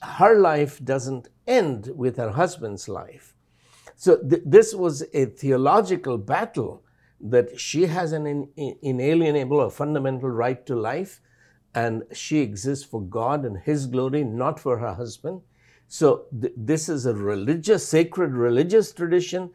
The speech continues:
but in the eyes of God, this is abomination. So th-, th-, this is just one illustration of the social evils. Untouchability was another social evil,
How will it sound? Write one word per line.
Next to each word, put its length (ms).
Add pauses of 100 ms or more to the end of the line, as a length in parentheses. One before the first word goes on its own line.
(220)
but 220
in 240
the 140
eyes 340
of 160
God, 260
this 180
is 140
abomination. 880 (420)
So 260
th-, 480
th-, 160
this 220
is 140
just 220
one 400
illustration 920 (100)
of 280
the 260 (220)
social 600 (100)
evils. 720 (100)
Untouchability 920
was 160
another 400
social 420
evil, 380